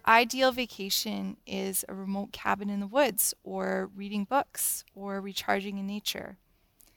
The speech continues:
Sometimes it's hard for people to get to know you because you can appear guarded, shy, and can keep people at a distance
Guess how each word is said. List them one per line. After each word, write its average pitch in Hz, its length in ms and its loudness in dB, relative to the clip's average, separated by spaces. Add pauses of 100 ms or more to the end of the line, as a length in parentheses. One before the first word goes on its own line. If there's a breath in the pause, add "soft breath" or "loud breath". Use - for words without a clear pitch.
(440 soft breath)
Sometimes 294 720 4
it's - 200 0
hard 208 340 4
for - 260 -14
people 202 300 -14
to 202 100 -6
get - 200 -4
to - 140 -4
know 185 100 -4
you 180 260 -8 (280)
because 202 480 -4
you 202 80 -8
can 202 160 -10
appear 196 320 -10
guarded, 202 600 -2 (480)
shy, 202 720 2 (640)
and 202 240 0
can - 180 -8
keep - 240 -12
people 202 280 -4
at 190 120 2
a 180 60 -8
distance - 680 -4